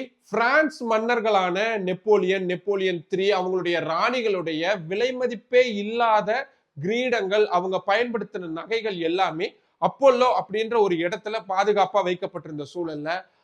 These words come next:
அந்த நகைகளை தான் இப்போ கொள்ளையடிச்சிருக்காங்க கொள்ளையர்கள். ரெண்டாயிரத்தி இருபத்தி ஐந்து அக்டோபர் பத்தொன்பதாம் தேதி ஞாயிற்றுக்கிழமை, ரொம்ப பிஸி டேவா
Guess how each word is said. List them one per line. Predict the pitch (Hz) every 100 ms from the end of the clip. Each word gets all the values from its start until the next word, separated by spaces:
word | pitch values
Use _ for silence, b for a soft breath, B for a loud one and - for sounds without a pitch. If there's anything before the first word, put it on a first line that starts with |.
| _
அந்த | 143 175 170
நகைகளை | 147 151 175 240 220 185
தான் | 156 185 -
இப்போ | 156 180 185 -
கொள்ளையடிச்சிருக்காங்க | 170 185 202 165 - 151 156 151 165 -
கொள்ளையர்கள். | 156 160 151 131 - _
ரெண்டாயிரத்தி | 208 247 294 269 269
இருபத்தி | 226 220 233 240 214
ஐந்து | 190 190 180 202
அக்டோபர் | 165 165 220 202 180
பத்தொன்பதாம் | - 165 214 208 202 180 151
தேதி | 151 147 208 -
ஞாயிற்றுக்கிழமை, | 147 151 185 - 156 151 151 147 _ _
ரொம்ப | 151 175 180 147
பிஸி | 185 170 233 185
டேவா | 180 185